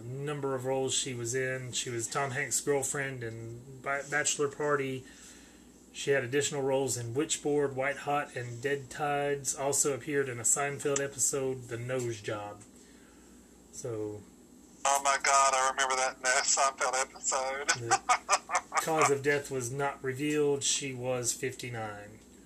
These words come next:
Speaker 1: And finally, the one that had the biggest impact on me this past week, and granted, he made it to the age of one hundred and six, so he lived a full life,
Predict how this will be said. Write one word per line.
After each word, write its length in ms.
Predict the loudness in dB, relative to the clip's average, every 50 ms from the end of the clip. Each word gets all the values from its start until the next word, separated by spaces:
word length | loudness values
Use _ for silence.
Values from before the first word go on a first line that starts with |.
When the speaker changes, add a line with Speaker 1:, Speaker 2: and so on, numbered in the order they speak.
| -20 -20 -20 -20 -20 -20 -20 -20 -20 -20 -20 -20 -20 -12 -6
Speaker 1:
And 380 | -4 -2 0 0 0 -2 -4
finally, 720 | -4 -4 -4 -4 -2 -2 0 0 0 0 0 0 2 0 0
the 160 | 0 0 -2
one 640 | 0 0 0 2 2 0 -2 -2 -6 -8 -10 -12 -14 -16 -20 -20 -20 -20 -20 -20 -20 -20 -16 -6
that 120 | -6 -4 -2
had 200 | 0 -2 -2 -2
the 80 | -6
biggest 440 | 0 2 2 4 4 2 0 2 2
impact 520 | 0 -2 -2 -4 0 0 2 2 0 -2 -4
on 280 | -4 -4 -4 -4 -4
me 240 | -4 -4 -4 -6 -6
this 180 | -6 -6 -8 -6
past 400 | -6 -4 -4 -2 -2 -4 -4 -2
week, 300 | -4 -4 -4 -6 -10 -16 -20 -20 -20 -20 -20 -20 -20 -20 -20 -20 -20 -20 -12 -8
and 280 | -8 -6 -6 -6 -6 -2
granted, 360 | 0 2 2 2 2 0 -2
he 200 | -2 -4 -4 -2
made 220 | 0 0 2 2
it 220 | 2 0 -2 -2 -2
to 160 | -2 -2 -2
the 140 | -4 -4 -2
age 240 | -2 -2 -2 -2
of 140 | -4 -6 -6
one 220 | -6 -4 -4 -4 -4
hundred 340 | -4 -4 -2 0 2 2
and 160 | 2 2 4 6
six, 520 | 6 8 8 6 4 0 -2 2 4 6
so 340 | 6 6 6 4 2 0 -2
he 240 | -4 -6 -6 -6 -4
lived 320 | -2 -2 -2 -2 -2 -2
a 160 | -4 -4 -4
full 720 | -6 -8 -12 -14 -12 -8 -4 -2 0 4 4 4 4 4
life, 540 | 2 0 -2 -2 -4 -6 -8 -8 -8 -8 -8